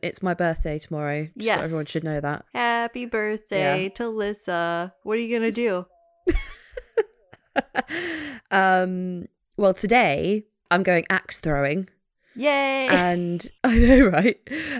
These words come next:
Speaker 1: And also to a really nice restaurant,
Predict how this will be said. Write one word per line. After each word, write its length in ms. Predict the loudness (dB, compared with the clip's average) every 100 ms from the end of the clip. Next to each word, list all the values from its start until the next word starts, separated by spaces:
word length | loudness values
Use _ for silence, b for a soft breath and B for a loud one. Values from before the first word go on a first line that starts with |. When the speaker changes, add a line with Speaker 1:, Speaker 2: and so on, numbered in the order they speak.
| -4
Speaker 1:
And 120 | -2 2
also 280 | 0 0
to 140 | -2 -2
a 40 |
really 400 | 0 0 0 0
nice 540 | 0 0 0 -2 -8 -8
restaurant, 640 | -4 -4 -4 -6 -4 -6